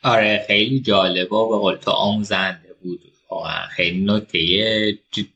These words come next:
خوبیه که حالا این که لزوماً سعی نکنیم که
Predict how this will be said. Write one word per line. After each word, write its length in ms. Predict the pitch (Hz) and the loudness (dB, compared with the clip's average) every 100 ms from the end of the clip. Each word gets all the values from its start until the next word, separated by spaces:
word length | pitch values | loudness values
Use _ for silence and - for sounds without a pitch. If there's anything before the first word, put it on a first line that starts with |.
| _ _ _ | _ _ _
خوبیه 800 | - - - 107 - 151 151 143 | -20 -10 -2 0 2 2 2 0
که 260 | 131 117 110 | -4 -4 -2
حالا 520 | 104 104 92 90 - | 0 0 2 0 -2
این 300 | 101 95 92 | -4 -4 -4
که 300 | 113 110 104 | -2 -2 0
لزوماً 580 | 104 104 101 85 80 82 | 0 0 -2 -6 -6 -6
سعی 300 | - 92 95 | -2 -2 0
نکنیم 720 | 95 95 - 87 85 85 - | -2 -4 -8 -14 -14 -20 -20
که 360 | - 87 85 | -8 -6 -6